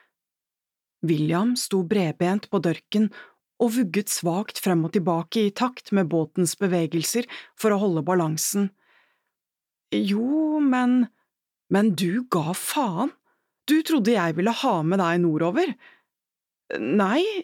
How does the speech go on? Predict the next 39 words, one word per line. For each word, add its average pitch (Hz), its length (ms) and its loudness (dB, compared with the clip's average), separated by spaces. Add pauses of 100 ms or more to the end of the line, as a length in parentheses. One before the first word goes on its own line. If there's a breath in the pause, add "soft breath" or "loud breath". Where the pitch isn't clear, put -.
jeg, 285 480 2
eh, 294 180 0 (720 soft breath)
helvete 175 640 0
heller.» 226 340 2 (840 soft breath)
Han 180 260 2
ruvet 170 400 2
så 165 220 0
høyt 202 340 0
under 180 220 4
det 196 100 2
lave 180 320 0
taket 170 400 -4
i 180 140 4
ruffen 175 320 0 (240 loud breath)
at 233 160 0
han 247 160 2
ikke 214 180 -2
hadde 214 160 2
noen 202 240 2
vanskeligheter 190 720 0
med 190 140 4
å 170 80 2
dundre 170 500 2
knyttneven 185 680 0
i 180 80 0
plankene 185 560 0
over 175 240 -2
hodet 170 240 -2
på - 160 -2
seg. 190 300 -2 (840)
«Nå 185 100 4 (140)
kan 170 240 0
jeg 165 160 2
ikke 196 160 0
snu 190 320 2
og 180 180 2
dra 196 220 0
tilbake. 185 560 -2 (500 loud breath)
Nå 214 120 4